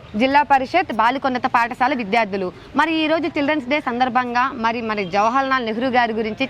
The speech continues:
చిల్డ్రన్స్ డే గురించి మరి మన దగ్గర అయితే ఒక పాప ఉన్నారు, ఈ పాప అయితే మరి దాని గురించి ఒక మంచి స్పీచ్ ఇవ్వబోతున్నారు.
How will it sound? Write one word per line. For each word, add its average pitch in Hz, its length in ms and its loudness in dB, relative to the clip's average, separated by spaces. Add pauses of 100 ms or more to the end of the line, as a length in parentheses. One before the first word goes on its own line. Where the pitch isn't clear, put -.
చిల్డ్రన్స్ 339 280 0
డే 294 120 2
గురించి 262 440 0 (340)
మరి 269 300 2
మన 226 220 0
దగ్గర 220 200 0
అయితే 262 180 0
ఒక 254 100 -4
పాప 220 300 0
ఉన్నారు, 233 260 2
ఈ 240 140 0
పాప 214 300 0
అయితే 240 200 0
మరి 254 160 2
దాని 214 160 2
గురించి 233 220 -4
ఒక 254 120 -2
మంచి 220 260 0
స్పీచ్ 240 320 -2
ఇవ్వబోతున్నారు. 185 540 0